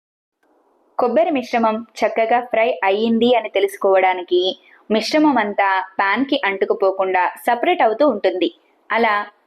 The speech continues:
పర్ఫెక్ట్గా రెడీ అయిన కొబ్బరి మిశ్రమాన్ని కాస్త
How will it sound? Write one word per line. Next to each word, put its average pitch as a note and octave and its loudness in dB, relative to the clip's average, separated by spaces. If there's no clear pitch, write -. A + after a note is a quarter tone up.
పర్ఫెక్ట్గా C4 2
రెడీ G#3+ 2
అయిన G#3+ 0
కొబ్బరి G3 -2
మిశ్రమాన్ని F3+ -2
కాస్త C4 -2